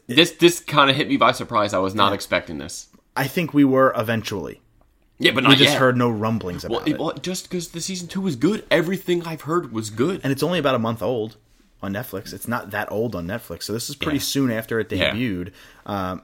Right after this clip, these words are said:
Speaker 2: and again, there was no rumblings leading up to it. I woke up this morning and saw this,
Speaker 1: Yeah.
Speaker 2: and so did you.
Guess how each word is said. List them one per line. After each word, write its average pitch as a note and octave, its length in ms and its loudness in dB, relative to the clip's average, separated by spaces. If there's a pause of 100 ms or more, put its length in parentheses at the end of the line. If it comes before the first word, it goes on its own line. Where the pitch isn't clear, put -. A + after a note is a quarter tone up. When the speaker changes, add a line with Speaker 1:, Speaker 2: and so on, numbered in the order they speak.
Speaker 2:
and G2+ 320 -6
again, A#2+ 320 -2
there G2+ 120 -2
was G2+ 120 -4
no C#3 80 0
rumblings B2 640 0
leading A2 180 -2
up B2 120 -6
to - 140 -10
it. - 100 -10
I G#2 80 0
woke A#2+ 320 2
up - 160 -4
this - 180 -8
morning F#2 340 -8
and G#2+ 140 -8
saw B2+ 300 -2
this, F2 360 -6
Speaker 1:
Yeah. - 340 -12
Speaker 2:
and G2 60 -6
so A2+ 200 0
did A2 180 -8
you. C3 240 -4